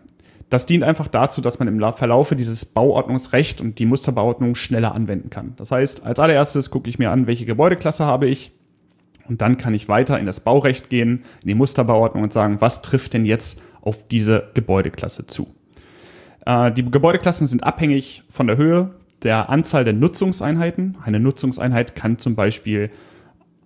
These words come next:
ein Büro sein oder ein Wohnbereich. Die Fläche dieser Nutzungseinheiten und lässt dann am Ende einfach zu, ab sieben Meter zum Beispiel sind wir bei Gebäudeklasse drei als Beispiel.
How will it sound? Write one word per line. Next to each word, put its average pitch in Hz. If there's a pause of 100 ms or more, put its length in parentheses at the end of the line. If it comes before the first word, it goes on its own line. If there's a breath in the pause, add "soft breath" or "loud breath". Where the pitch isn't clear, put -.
ein 107
Büro 123
sein 113
oder - (320)
ein 110
Wohnbereich. 170 (1000 soft breath)
Die 120
Fläche 147
dieser 196
Nutzungseinheiten 202 (380 loud breath)
und 151 (220)
lässt 151
dann 143
am 127
Ende 143
einfach 127
zu, 135 (300)
ab 131
sieben 127
Meter 127
zum 117
Beispiel 120
sind 113
wir 113
bei 101
Gebäudeklasse 101
drei 95
als -
Beispiel. -